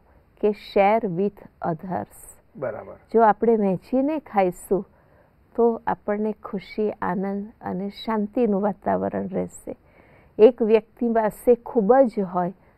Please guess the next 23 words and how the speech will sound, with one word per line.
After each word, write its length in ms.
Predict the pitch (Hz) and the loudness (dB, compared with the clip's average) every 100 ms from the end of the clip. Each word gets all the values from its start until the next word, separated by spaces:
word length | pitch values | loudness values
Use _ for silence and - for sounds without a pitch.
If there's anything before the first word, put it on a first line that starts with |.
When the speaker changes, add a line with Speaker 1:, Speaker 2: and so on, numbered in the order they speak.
| - | -12
Speaker 1:
અને 220 | - 208 | -6 -4
બીજા 360 | 208 185 220 220 | -2 -2 0 -2
પાસે 460 | 220 214 - - 214 | -2 -8 -6 -4 -4
કંઈ 380 | - 196 220 | -4 -2 -2
જ 60 | 285 - | -2 -2
ન 160 | 220 196 | -2 -2
હોય, 440 | 185 180 180 160 _ _ - _ _ _ | -4 -6 -6 -6 _ _ -20 _ _ _
તો 100 | - - | -4 -2
આજે 480 | - 185 175 269 285 | 0 -2 2 2 2
નહીં 260 | 247 240 233 | 2 4 4
ને 180 | 226 | 2
કાલે 540 | 220 - 180 180 185 - _ _ _ _ 190 | -2 0 0 0 -4 -6 _ _ _ _ -6
એવી 220 | 190 233 | -2 -2
પરિસ્થિતિ 840 | 226 202 202 - - 220 208 226 | -2 -2 -2 -6 -4 -2 0 0
આવશે 480 | 208 190 180 - 220 | 0 0 -4 2 2
કે 220 | 202 233 | 2 0
મજબૂરીથી 840 | 202 190 165 190 277 285 269 - 262 | 0 0 -2 2 2 2 0 -2 -2
પણ 300 | - 220 202 _ _ _ _ - | 2 0 0 _ _ _ _ -2
એ 100 | 196 | 0
ગરીબ 480 | 170 190 214 220 - _ - | 0 -2 0 0 -4 _ -2
કે 80 | 214 | -2
અભાવગ્રસ્ત 1000 | - 185 190 190 233 180 202 202 - - | 0 -2 -2 0 0 2 0 0 -4 -4
વ્યક્તિને 720 | 190 185 180 - 220 196 180 | 0 0 -2 -2 2 2 0